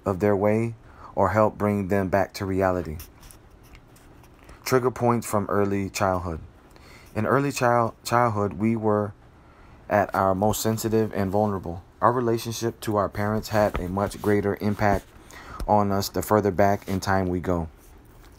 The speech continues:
The same could be said for any early powerful experience. These vulner-,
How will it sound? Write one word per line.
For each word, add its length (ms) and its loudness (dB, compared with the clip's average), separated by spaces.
The 60 -4
same 260 2
could 220 0
be 80 -4
said 280 2
for 460 0
any 480 0
early 480 0
powerful 400 2
experience. 640 -2
These 220 0
vulner-, 340 2